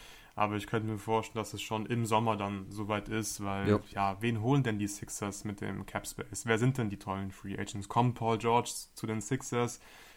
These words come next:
Speaker 1: Weiß ich nicht. So, und da gibt's einfach nicht mehr
Speaker 2: Willst
Speaker 1: so
Speaker 2: du
Speaker 1: viele
Speaker 2: das?
Speaker 1: Namen. Ja, genau. Also, ja, wenn du mit Embiid einen, einen Titel gewinnen möchtest, ja, würde ich's cool finden. Ich glaub, besser geht's da nicht. Ähm, in der Free Agency, Kawhi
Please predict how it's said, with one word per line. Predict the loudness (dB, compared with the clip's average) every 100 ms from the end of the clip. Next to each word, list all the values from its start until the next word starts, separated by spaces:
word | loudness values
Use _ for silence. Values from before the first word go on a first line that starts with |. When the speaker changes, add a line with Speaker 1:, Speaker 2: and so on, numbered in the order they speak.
| -20 -4
Speaker 1:
Weiß | -2 -2
ich | -4 -6
nicht. | -8 -8 -10
So, | -6 -4 -4 -6 -8
und | -4
da | -2
gibt's | 0 0
einfach | 0 0 0
nicht | 2 4
mehr |
Speaker 2:
Willst | 6 6
Speaker 1:
so | 4
Speaker 2:
du |
Speaker 1:
viele | 4 4
Speaker 2:
das? | 4
Speaker 1:
Namen. | 4 6 4 2 -4
Ja, | 4 6
genau. | 6 4 4 4 0 -6 -4
Also, | 0 2 0 0
ja, | 6 8 8 6
wenn | -2
du | 0 0
mit | 0 -2
Embiid | -2 0
einen, | -2 -4 -10 -6
einen | -4
Titel | 2 4
gewinnen | 4 4 4
möchtest, | 4 2 -2 -4 0
ja, | 8 8 8 0
würde | -2
ich's | -2 -4
cool | 0 0
finden. | 2 0 0 -2 -4 -8 -16 -16 -16 -12
Ich | -2
glaub, | 0 2
besser | 2 2
geht's | 2 2 2
da | 0
nicht. | 2 -2 -4 -8
Ähm, | -4 -2 -2 -2
in | -2
der | -4
Free | -4 -2
Agency, | -2 -2 -4 -2 -2 -2 -2 -8
Kawhi | -8 2 4 6